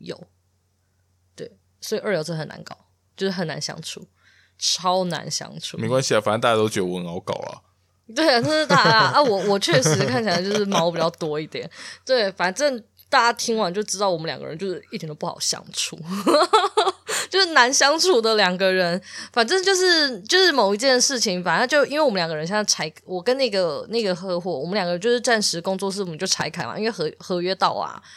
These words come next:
Speaker 1: 然后呢，他，反正他那里也出了一些事情啦，所以他就说他想要，他这次想要一个人，所以他其实把，呃，过去的团队全部都丢掉了。也不是说多丢掉，就暂时断裂了，就是三爻的脑袋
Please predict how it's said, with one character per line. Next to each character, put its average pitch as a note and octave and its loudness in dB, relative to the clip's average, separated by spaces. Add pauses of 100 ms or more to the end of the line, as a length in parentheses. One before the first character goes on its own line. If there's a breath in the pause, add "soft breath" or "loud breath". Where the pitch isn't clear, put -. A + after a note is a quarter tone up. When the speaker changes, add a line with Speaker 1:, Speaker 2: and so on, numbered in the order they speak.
(100)
Speaker 1:
然 F#3+ -4
后 A3+ -2
呢， G#3+ -4 (320 loud breath)
他， A#3+ 2
反 F#3 4
正 B3+ 4
他 C4+ 2
那 C#4 4
里 E3+ -2
也 E3+ 0
出 - 2
了 G3 2
一 G#3+ 2
些 F#3+ 0
事 F#3 4
情 - 0
啦， G#2+ -10
所 A3+ 0
以 A3 2
他 G#3+ -2
就 G#3+ -4
说 G#3 -2
他 F#3+ -2
想 F3 -2
要， F3 -6
他 A3+ 0
这 A3+ 2
次 G#3+ -4
想 G3 0
要 E3+ -2
一 F3+ -14
个 D#3+ -6
人， D3 -8 (220 loud breath)
所 C#4 -2
以 A#3 4
他 A#3 0
其 A#3+ 0
实 F#3+ -4
把， - -2 (640 loud breath)
呃， F3+ 2
过 C4 6
去 B3+ -2
的 F#3+ 2
团 E3+ -2
队 A3+ 4
全 F3 0
部 G#3+ -4
都 F3+ 0
丢 F3+ 0
掉 E3+ 0
了。 - -14 (400)
也 G#3 -4
不 C#4 0
是 F#4 4
说 D#4+ 4
多 A#3 6
丢 A3 2
掉， A#3 4
就 C4 -2
暂 A3+ 4
时 F#3 4
断 F#3+ 4
裂 E3+ 2
了， A#2+ -6
就 G#3+ -2
是 A#3+ -2
三 A3 2
爻 G3 2
的 F3+ 2
脑 D3 0
袋 F#3 0